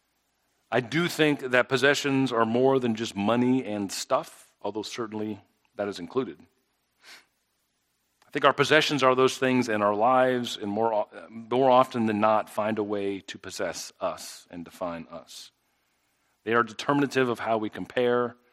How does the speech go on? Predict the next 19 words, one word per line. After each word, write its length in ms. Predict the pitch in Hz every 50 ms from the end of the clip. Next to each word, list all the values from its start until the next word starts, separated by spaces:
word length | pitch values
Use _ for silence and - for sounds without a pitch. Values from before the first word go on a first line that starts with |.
| _ _ _ _
how 140 | - - 104
we 160 | 95 98 92
feel 400 | - - - - 127 127 131 123
about 240 | 120 113 113 113 113
ourselves, 560 | 113 104 - - 120 113 113 113 110 107 -
what 160 | 98 101 85
we 80 | 87 95
think 480 | - - - - 131 127 110 - - _ _ _ _ _ _ _ _ -
about 240 | 110 107 107 110
ourselves. 680 | 107 104 98 - - 110 104 98 98 98 95 - - - _ _ _ _ _
They 100 | - 107
give 300 | 104 117 117 107 98 98
definition 840 | - 117 123 - - 120 113 117 110 - - 113 101 98 95 92 - _ _ _ _ -
and 220 | 95 92 90 95
meaning 400 | 110 120 117 101 95 92 92 87 78
to 120 | - 104
our 80 | 101 95
lives. 380 | 92 82 71 65 62 - - -
They 400 | 107 110 110 113 117 113 110